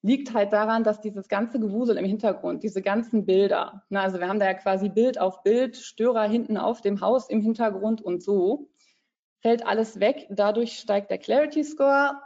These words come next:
der Excitingness Score auf der anderen Seite sinkt ein bisschen, weil es weniger abwechslungsreich ist. Aber wenn ich mich entscheiden müsste, würde ich immer eher auf den Clarity Score hin optimieren, weil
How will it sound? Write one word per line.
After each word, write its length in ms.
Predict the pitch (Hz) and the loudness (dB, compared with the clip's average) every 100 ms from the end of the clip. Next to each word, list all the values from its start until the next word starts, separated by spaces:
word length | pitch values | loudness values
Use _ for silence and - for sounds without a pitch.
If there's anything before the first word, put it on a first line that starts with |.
| - _ - | -20 _ -4
der 140 | 190 | -4
Excitingness 600 | - - 208 226 208 190 | -2 -2 -2 0 -4 -4
Score 180 | - 185 | -2 -2
auf 100 | 196 | 0
der 100 | 165 | -4
anderen 200 | 185 180 | -4 -2
Seite 260 | 180 175 | -4 -4
sinkt 280 | 170 214 277 | -2 -2 0
ein 80 | 285 | 0
bisschen, 440 | 269 277 277 269 | -2 -4 -2 0
weil 140 | 185 - | 0 -4
es 120 | - | -4
weniger 340 | 165 160 160 | -6 -4 -2
abwechslungsreich 960 | - 226 - 233 - 220 220 214 202 208 | -4 -2 -4 -4 -2 -4 -2 0 0 0
ist. 320 | 196 202 - _ _ _ _ _ _ _ | -4 -6 -8 _ _ _ _ _ _ _
Aber 380 | 202 202 202 202 | -2 2 2 2
wenn 100 | 214 | 0
ich 100 | 240 | 0
mich 140 | 240 | -4
entscheiden 420 | 196 202 226 214 214 | -4 -4 -2 -2 -4
müsste, 320 | 233 233 196 | -6 -8 -8
würde 140 | 208 | -6
ich 120 | 214 | -6
immer 320 | 208 208 202 - | -4 -2 -2 0
eher 240 | 190 196 | 0 2
auf 180 | 185 - | 0 -2
den 160 | 185 | -6
Clarity 460 | 180 175 208 - - | -4 0 0 0 -8
Score 300 | - 170 175 | -8 -2 -2
hin 180 | 185 185 | 0 -2
optimieren, 720 | - - - 185 185 196 - | -4 -6 -6 -2 0 -2 -4
weil 320 | 185 180 185 | -2 2 2